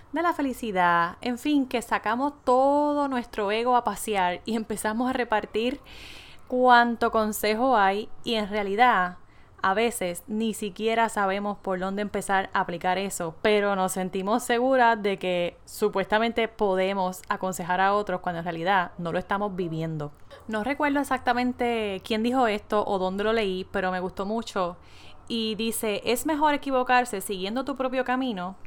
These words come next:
que tener razón siguiendo el camino de otro". A mí me parece súper cierto, <laughs> me resuena mucho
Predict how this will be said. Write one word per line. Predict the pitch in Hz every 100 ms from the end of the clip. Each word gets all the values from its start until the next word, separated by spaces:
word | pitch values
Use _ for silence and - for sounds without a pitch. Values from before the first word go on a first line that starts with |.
| -
que | 254
tener | 220 202 214
razón | 262 254 285 285
siguiendo | - 202 214 269 294 -
el | 202
camino | 190 185 220 269
de | 226 175
otro". | 160 160 160 - - - - - - -
A | 202
mí | 233
me | 285
parece | 285 294 302
súper | 277 220 190
cierto, | - 226 208 - 180 -
<laughs> | -
me | 208 220 - 208
resuena | 208 208 220 220 254
mucho | 262 269 269 226 190